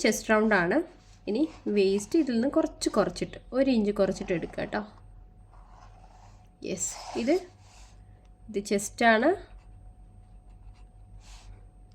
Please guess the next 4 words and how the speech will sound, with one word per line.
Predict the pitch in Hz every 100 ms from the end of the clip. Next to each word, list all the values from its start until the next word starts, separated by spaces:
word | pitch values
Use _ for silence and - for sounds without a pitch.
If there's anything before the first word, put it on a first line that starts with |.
| 220
വേസ്റ്റ് | 202 190 214 311 - - - - - - - - - - - - - - - - - - - - - - - -
കണ്ടല്ലോ | 247 220 220 233
അല്ലേ? | 185 - - - - - - - - - - - - 262
ഇനി | 285